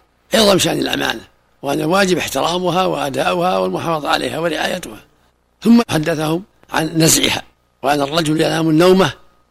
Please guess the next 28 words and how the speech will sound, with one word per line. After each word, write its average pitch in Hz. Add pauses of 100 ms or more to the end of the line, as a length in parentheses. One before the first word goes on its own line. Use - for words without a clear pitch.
(120)
فتنزع 170
الأمانة 165
من 160
قلبه، 160 (400)
فيظل 175
أثرها 175 (760)
كأثر 175
الوقت. - (520)
الوقت 185
يعني 170
الوحوش 165
اليسيرة 156 (440)
في 139
الساق 139
ونحوه. 104 (400)
ثم 208
ينام 208
النومة 196
فتقبض 180
من 170
الأمانة 170
من 151
قلبه، 175 (440)
فيظل 175
أثرها 170 (140)
كالمجل، 160 (540)
كالمخوش 143
التي 143